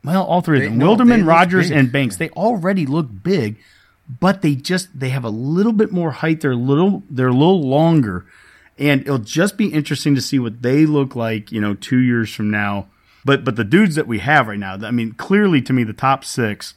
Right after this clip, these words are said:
Speaker 1: you've got the, both Davises, both Daniels, DeAndre Thomas,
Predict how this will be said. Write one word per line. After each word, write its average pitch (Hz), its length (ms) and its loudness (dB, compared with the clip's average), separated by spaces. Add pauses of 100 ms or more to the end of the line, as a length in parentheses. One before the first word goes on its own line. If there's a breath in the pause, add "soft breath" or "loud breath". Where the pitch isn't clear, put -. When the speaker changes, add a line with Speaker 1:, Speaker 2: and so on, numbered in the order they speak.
(360 soft breath)
Speaker 1:
you've 113 160 -2
got 127 180 2
the, 104 140 -8 (140)
both 135 300 0
Davises, 127 540 0
both 131 300 -2
Daniels, 120 480 -2
DeAndre 113 420 -4
Thomas, 113 480 -4